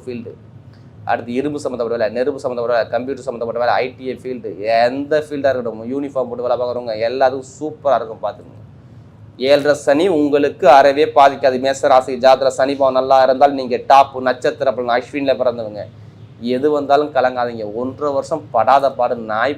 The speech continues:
படாத பாடா பட்டுட்டீங்க. என்னடா லைஃப் அப்படிங்கிற சிந்தனைக்கு போயிட்டீங்க. எதிரி, பகை, பிரச்சனை, வம்பு, வழக்கு, என்னென்ன துன்பம் பார்க்கணுமோ எல்லாமே பார்த்துட்டீங்க. இனிமே துன்பமே கிடையாது, வாழ்க்கையில இன்பமா வருது. சுபகாரியம், சுப செலவு உண்டுங்க. வேலை மாற்றம் உண்டு, தொழில் மாற்றம் உண்டு, எல்லாமே நீங்க பண்ணிக்கலாம்.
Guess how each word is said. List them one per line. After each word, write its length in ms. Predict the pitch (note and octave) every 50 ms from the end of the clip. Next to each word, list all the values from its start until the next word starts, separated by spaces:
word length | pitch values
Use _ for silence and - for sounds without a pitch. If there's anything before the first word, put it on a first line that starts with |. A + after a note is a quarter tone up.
| -
படாத 320 | - C3 B2+ B2 A#2 A#2+ G#2
பாடா 180 | A2 A#2+ B2+ A#2+
பட்டுட்டீங்க. 380 | A#2 A2+ A2 - A#2 G#2 G#2+
என்னடா 580 | G#2 G#2+ G#2+ G#2+ A#2 C3+ D3+ D3+ D3+ D#3 E3 E3+
லைஃப் 340 | E3+ D#3 D#3 D#3 D#3 - D3+
அப்படிங்கிற 340 | C3+ A#2 A#2+ B2 B2+ A#2
சிந்தனைக்கு 420 | A2+ G#2+ A#2 A#2+ B2 B2 B2 A#2 A2
போயிட்டீங்க. 300 | A#2 A2+ A2 A2 G#2+ G#2+
எதிரி, 400 | G#2 G#2+ A2+ A#2 B2 C3+ B2+ B2
பகை, 300 | - - B2+ B2+ C3+ B2+ A#2+
பிரச்சனை, 420 | - - - B2 - - B2+ A#2+
வம்பு, 340 | A#2 B2 C3 C#3 C3+ B2 A#2+
வழக்கு, 360 | A#2 B2+ C#3 C#3 - C#3 A#2 - - - - - - -
என்னென்ன 460 | - C3+ C#3+ E3+ F#3+ G3+ G3+ G3 F#3+
துன்பம் 440 | E3+ - - D#3+ E3 F3+ F#3+ F3+ D#3+
பார்க்கணுமோ 320 | E3 D3+ C#3+ D#3 E3 D#3 C3+
எல்லாமே 300 | C3 C#3 D3 C#3+ D3+ D3+
பார்த்துட்டீங்க. 400 | C#3 C#3 C3 B2+ A#2 A#2 A2+ A2+
இனிமே 200 | B2 C3+ C#3 C3 -
துன்பமே 440 | D3 C#3+ C#3+ C#3 C#3 C3+ C#3 C#3 C3
கிடையாது, 300 | C3 B2+ B2 A2+ A2+ G#2+
வாழ்க்கையில 420 | A2 A#2 B2 A#2+ - A#2+ A#2 A2+ A2+ A#2
இன்பமா 400 | A#2+ A#2 A#2 B2 A#2 A#2 A#2 A#2 A#2 A2+ A2+ A2
வருது. 260 | G#2 - F#2+ F2 F2 F2 - - - - - - - - - -
சுபகாரியம், 560 | D#3 D3+ E3 D#3 E3 D3+ D3+ D#3 D3+ D3 -
சுப 140 | D3+ C#3+ D#3
செலவு 460 | D#3 D#3 D#3 C#3 C#3 C3+ B2+ C3 C#3
உண்டுங்க. 420 | C#3+ D3 C#3+ C#3+ B2+ A#2 G#2 G#2 A2+
வேலை 260 | B2+ C#3 C#3+ C#3+ C#3+
மாற்றம் 320 | C#3 C3+ C3 C3 C#3 C3
உண்டு, 240 | C3 C3 C3 B2 G#2+
தொழில் 320 | - C#3 C3+ C#3+ C#3 C#3 C#3
மாற்றம் 280 | C3+ - - C3+ B2+
உண்டு, 220 | B2+ C3 B2+ B2+ A#2+
எல்லாமே 460 | A#2 B2 C3 C#3 C#3+ C#3+ C#3 C#3+ C#3+
நீங்க 300 | C#3 C3+ B2+ - B2+ B2
பண்ணிக்கலாம். 360 | B2 B2 A2+ A#2+ A2 G2 -